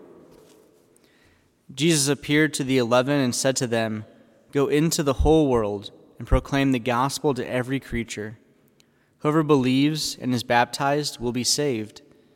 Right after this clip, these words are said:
Whoever does not believe will be condemned. These signs will accompany those who believe. In my name they will drive out demons.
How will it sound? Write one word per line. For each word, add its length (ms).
Whoever 300
does 180
not 240
believe 560
will 80
be 240
condemned. 640
These 180
signs 400
will 140
accompany 500
those 440
who 100
believe. 640
In 140
my 240
name 360
they 80
will 100
drive 300
out 220
demons. 600